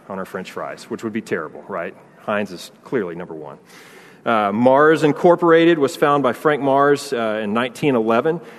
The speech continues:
And thanks to the Mars Company, we have the number one selling candy bar in the world, the Snickers bar. And I would eat a Snickers bar right now. I mean, who, I mean, it's, they're delicious. They're the best. A little closer to home, the H E B Grocery Company,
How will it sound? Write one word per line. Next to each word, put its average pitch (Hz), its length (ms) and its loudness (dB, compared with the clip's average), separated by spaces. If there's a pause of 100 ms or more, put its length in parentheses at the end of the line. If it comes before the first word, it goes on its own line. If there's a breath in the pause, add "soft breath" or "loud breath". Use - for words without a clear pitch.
(180 loud breath)
And 107 220 -4
thanks 123 220 -2
to 123 60 -6
the 120 60 2
Mars 120 260 4
Company, 127 300 -2
we 120 100 0
have 117 80 2
the 110 80 0
number 117 220 0
one 123 180 0
selling 127 300 -2
candy 123 240 -4
bar 123 140 0
in 127 40 -2
the 123 80 -6
world, 139 280 -8
the - 40 -18
Snickers 120 320 -8
bar. 73 240 -14 (380 soft breath)
And 92 260 -12
I 78 160 -10
would 107 140 -6
eat 107 80 -4
a 101 40 -8
Snickers 104 280 -12
bar 98 140 -6
right 92 200 -8
now. 80 160 -16 (560 soft breath)
I 107 40 -12
mean, 98 100 -8
who, 104 180 -4
I 95 120 -8
mean, 95 100 -8
it's, 98 140 -8
they're 113 180 -6
delicious. 104 640 -4 (160)
They're 107 240 -4
the 104 80 -4
best. 98 560 -6 (920 loud breath)
A - 60 -20 (800 loud breath)
little 117 140 0
closer 143 320 2
to 131 100 2
home, 143 240 4
the 131 80 2
H 131 300 -2
E 151 40 2
B 139 140 2
Grocery 139 420 2
Company, 104 460 -2